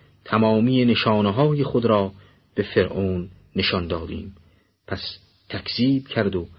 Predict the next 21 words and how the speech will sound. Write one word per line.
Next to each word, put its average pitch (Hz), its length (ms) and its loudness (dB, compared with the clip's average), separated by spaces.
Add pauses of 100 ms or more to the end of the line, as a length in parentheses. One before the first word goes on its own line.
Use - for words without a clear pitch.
(180)
سرپیچید.» - 840 -8 (1600)
گفت: 139 520 4 (340)
«ای 131 160 2
موسی، 127 460 2 (520)
آیا 123 440 4
به 120 140 2
نزد 110 280 0
ما 127 260 4
آمده 120 420 0
ای 98 160 -4 (500)
تا 110 240 2
به 101 140 -2 (160)
سحر 98 240 -6
و 95 60 2
جادویت 101 680 0 (420)
ما 110 200 2
را 104 260 2
از 98 80 -6 (140)
سرزمینمان 92 800 -2
بیرون 92 320 -2
کنی؟» 117 320 -4